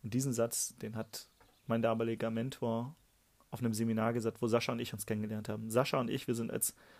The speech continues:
Fremde auf dieses Seminar gekommen und wurden dann zu Freunden und haben mehrere G M B Hs zusammen gegründet. Wir waren an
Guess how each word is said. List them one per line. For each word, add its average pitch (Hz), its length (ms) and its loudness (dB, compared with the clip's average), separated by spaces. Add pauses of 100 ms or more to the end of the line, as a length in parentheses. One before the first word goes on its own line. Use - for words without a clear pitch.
(140)
Fremde 135 640 0
auf 127 180 -2
dieses 120 280 0
Seminar 117 440 2
gekommen 131 440 -4 (1040)
und 117 140 0
wurden 110 220 2
dann 117 160 4
zu 135 160 -2
Freunden 131 560 0 (720)
und 110 140 -2
haben 113 140 0
mehrere 117 520 2
G 120 120 2
M 117 100 2
B 120 100 2
Hs 123 220 2
zusammen 120 300 0
gegründet. 113 600 -2 (580)
Wir 113 380 -2
waren 113 240 2
an 117 400 -4